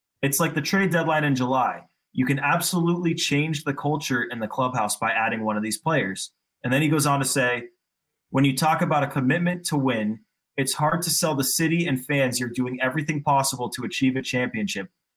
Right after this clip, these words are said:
if you don't pursue the talent that's available." So I'm curious, do you guys think as much as I do that that quote is directed, like,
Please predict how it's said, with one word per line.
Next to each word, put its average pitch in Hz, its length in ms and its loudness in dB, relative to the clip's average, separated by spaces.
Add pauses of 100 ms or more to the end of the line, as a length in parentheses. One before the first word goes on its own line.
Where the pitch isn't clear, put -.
(120)
if 110 100 -6
you 120 140 -4
don't 131 300 2
pursue 127 360 0
the 120 120 -4
talent 110 440 0
that's 107 160 -2
available." 101 540 -2 (600)
So - 160 2
I'm 135 120 2
curious, 127 580 0 (280)
do 127 60 -4
you 196 160 4
guys 285 460 0 (560)
think 202 140 2
as 170 120 4
much 170 200 4
as 147 140 2
I 135 160 4
do 143 140 2
that 127 180 0
that 127 320 -2 (240)
quote 123 420 0
is 123 160 -4
directed, 120 420 0
like, 107 240 -4